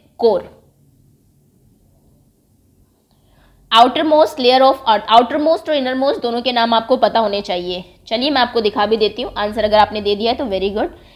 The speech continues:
ये देखिए, ये अर्थ है, अगर इसको बीच से आप ओपन खोल के देखेंगे तो इस तरीके से दिखाई देती है। सबसे,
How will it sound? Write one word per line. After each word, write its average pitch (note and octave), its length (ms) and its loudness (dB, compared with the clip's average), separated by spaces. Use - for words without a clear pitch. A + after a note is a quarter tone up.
ये A#3+ 60 2
देखिए, G3+ 480 -4
ये A3+ 160 0
अर्थ C4 300 4
है, E4 120 -2
अगर A#3+ 240 0
इसको B3 220 -4
बीच A#3+ 200 -6
से - 120 -2
आप A#3+ 200 2
ओपन B3 280 4
खोल C4 340 2
के C#4+ 120 -4
देखेंगे B3 400 -2
तो B3 100 -10
इस C4 140 -10
तरीके A#3 320 -4
से C4 140 -4
दिखाई A3 320 0
देती G#3+ 260 -4
है। D#4 80 -4
सबसे, A3+ 420 -4